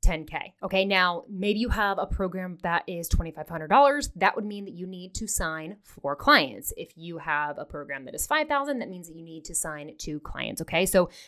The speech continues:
essentially when you close ten K, that means that you have clients that have signed a contract with you agreeing to your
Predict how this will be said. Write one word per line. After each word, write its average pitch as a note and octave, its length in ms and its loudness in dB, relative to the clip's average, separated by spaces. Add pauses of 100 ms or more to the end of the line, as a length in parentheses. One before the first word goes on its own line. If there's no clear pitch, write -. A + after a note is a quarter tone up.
essentially D#4 480 0
when G3+ 160 -2
you B3 100 2
close A#3 720 -2
ten E3+ 320 0
K, D#3+ 400 0
that C#3+ 200 2
means F#3+ 300 -8
that D3 220 -16
you A#3 320 -6
have A3 280 0
clients G3+ 640 -2 (280)
that - 80 -8
have E3 160 -2
signed G3+ 420 0
a B3 60 -4
contract A#3+ 680 2
with G#3+ 240 -6
you D#3+ 320 -4
agreeing F3 640 -4 (220)
to - 160 2
your A3+ 540 0